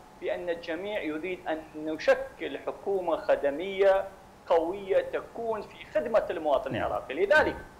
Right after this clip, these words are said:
علينا أن لا نكون أو لا نكون سببًا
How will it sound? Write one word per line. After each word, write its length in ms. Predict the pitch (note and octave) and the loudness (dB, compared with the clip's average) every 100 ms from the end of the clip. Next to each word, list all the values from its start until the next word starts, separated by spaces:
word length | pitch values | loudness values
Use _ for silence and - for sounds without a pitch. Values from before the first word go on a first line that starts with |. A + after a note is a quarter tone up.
| - - - - - - - | -20 -20 -20 -20 -20 -20 -2
علينا 600 | E3+ C4 C#4 B3+ B3 B3+ B3+ - - F#3+ | 2 4 2 2 2 2 -2 -10 -16 -16
أن 60 | - - A3 | -16 -16 -8
لا 140 | A#3 A3+ | -6 -4
نكون 500 | G#3+ - A3 A3 A3 - - | -6 -8 -6 -4 -6 -8 -4
أو 160 | F3 F3+ - F3 G3 F#3+ - F#3 | -2 -2 -4 -16 -16 -18 -18 0
لا 160 | F#3+ A#3+ | 4 6
نكون 340 | A#3+ A3+ G#3 | 4 -2 -6
سببًا 600 | F#3 B3+ B3+ G#3 - A2 | -4 0 4 4 4 -2